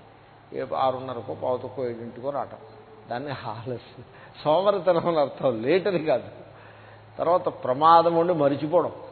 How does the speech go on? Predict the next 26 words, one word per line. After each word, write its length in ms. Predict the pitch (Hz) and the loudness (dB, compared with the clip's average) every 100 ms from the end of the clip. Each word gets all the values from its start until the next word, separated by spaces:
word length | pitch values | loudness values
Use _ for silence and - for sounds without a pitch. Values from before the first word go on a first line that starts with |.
| - | -8
ప్రమాదం 360 | 123 151 165 170 | -2 2 4 4
అంటే 160 | 165 | 4
యాక్సిడెంట్ 520 | 165 151 - 170 170 | 4 2 -2 -6 -4
కాకుండా 320 | 165 160 165 175 | -4 -4 -4 -6
ఈ 60 | |
తెలుగు 340 | 151 143 156 160 | -4 -6 -6 -4
పదాలు, 340 | 170 170 170 | -2 -2 -2
సంస్కృత 500 | 156 160 - 165 165 | -6 -8 -10 -10 -6
పదాలు 200 | 165 165 | -6 -6
కొంచెం 340 | 160 156 151 147 | -8 -8 -10 -10
చూసుకోవాలి. 440 | 147 - 160 127 104 - - - - - - - - | -14 -8 -4 -2 -4 -16 -20 -20 -20 -20 -20 -20 -10
ప్రమాదం 580 | 117 135 139 135 127 127 | -4 0 0 0 -2 -4
అంటాడు 340 | 131 147 143 | -2 -2 -2
శ్రీకృష్ణుడు, 580 | 113 160 196 185 185 190 | -4 -6 -6 -8 -6 -6
అంటాడు, 280 | 180 170 131 | -2 -2 -2
"ప్రమాదాలస్య 1080 | 120 123 139 139 131 127 127 135 - 131 | -6 -2 0 2 4 4 2 -4 -8 -8
నిద్రోత్థం" 1040 | 127 110 107 123 131 131 - 139 139 139 139 | -8 -10 -8 -2 -2 -4 -10 -10 -10 -12 -12
అని 100 | 139 | -10
మూడు 220 | 127 123 | -10 -8
వేశాడు. 380 | 117 120 151 117 - - - | -8 -8 -6 -8 -10 -20 -16
అవి 520 | 120 143 139 113 139 156 - - - - | -12 -8 -6 -6 -8 -14 -20 -20 -20 -10
తమోగుణ 420 | 120 160 165 165 | -2 0 0 0
లక్షణాలు 460 | 156 147 - 143 127 | 0 0 -4 -4 -4
పద్నాలుగో 480 | 117 107 131 143 143 | -6 -8 -8 -4 -6
అధ్యాయంలో 480 | 120 120 127 127 | -4 -6 -6 -8
వస్తాయి. 340 | 113 - - | -12 -14 -16